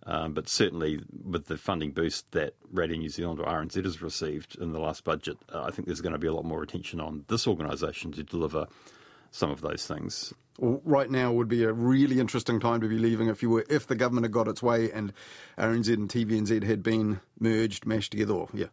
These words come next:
Speaker 2: a new entity created. The suspicion is that T V N Z never really wanted it and their <laughs> management didn't go that far, uh, to make it happen. From your point of view for R N Z, now that's not happening, do you think that it's a missed opportunity, or has R N Z effectively dodged a bullet 'cause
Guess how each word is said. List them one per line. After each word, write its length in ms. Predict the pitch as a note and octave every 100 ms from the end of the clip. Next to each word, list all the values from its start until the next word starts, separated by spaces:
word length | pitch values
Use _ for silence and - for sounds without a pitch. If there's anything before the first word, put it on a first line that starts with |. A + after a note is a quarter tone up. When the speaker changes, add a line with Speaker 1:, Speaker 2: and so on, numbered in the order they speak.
| -
Speaker 2:
a 80 | G#2
new 220 | G#2 G#2+
entity 460 | G#2 G2+ A2 G2+ - - - -
created. 540 | - A#2 B2 A#2+ G2+ - - - -
The 100 | C#3
suspicion 460 | C3+ D3+ - F#3 D3+
is 100 | A#2+
that 120 | A2
T 120 | -
V 120 | A#2+ A#2
N 80 |
Z 120 | A2 A#2
never 220 | A#2 A2+
really 180 | A2 G#2
wanted 340 | A#2 B2+ C#3+
it 160 | C#3 -
and 160 | A#2 A2
their 100 | A2
<laughs> 100 | A#2
management 340 | E3 - D3+
didn't 180 | D3 B2
go 160 | A#2+ A#2+
that 220 | B2 G2
far, 400 | - B2 A#2+ A2 - - -
uh, 380 | A2+ A2+ A2+ G2+
to 120 | -
make 260 | A2 A2+ A2+
it 100 | -
happen. 500 | D3+ D3+ F3 G3 - _ _ _ _
From 220 | - C#3
your 100 | C#3+
point 200 | D3+ C#3+
of 80 | A#2
view 100 | B2
for 160 | - -
R 160 | B2
N 140 | A#2 G#2+
Z, 180 | C3 A#2+
now 120 | C#3+
that's 260 | D3 - B2
not 260 | A2+ -
happening, 440 | A#2 - C3+ C3+ C3 _ _ _ _
do 80 | C3+
you 60 | C#3
think 240 | D3+ C3
that 120 | A#2 - -
it's 160 | A#2+
a 40 | A#2+
missed 220 | A2+ -
opportunity, 600 | A#2 A#2 - B2 B2 A#2+
or 180 | A2 G2+ - _ -
has 180 | G2+
R 120 | A#2 A2+
N 60 |
Z 140 | G#2 A2+
effectively 500 | G#2 A2 G#2 G#2 G#2
dodged 340 | A2+ G#2+ -
a 40 |
bullet 360 | G2+ A2+ G#2+ -
'cause 320 | A2+ G2 -